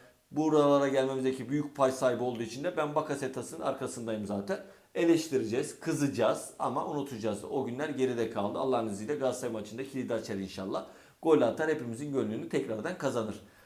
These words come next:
Önemli bir oyuncu Trabzonspor takımı için arkadaşlar.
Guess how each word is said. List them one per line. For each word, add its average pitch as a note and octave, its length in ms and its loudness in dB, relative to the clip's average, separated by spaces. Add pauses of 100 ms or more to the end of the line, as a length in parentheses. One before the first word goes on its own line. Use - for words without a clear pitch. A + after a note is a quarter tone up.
(140)
Önemli D3 360 2
bir G#2 40 -2
oyuncu G#2 300 0
Trabzonspor G2+ 500 -4
takımı G2 300 -8
için G2+ 180 -10
arkadaşlar. G2+ 440 -6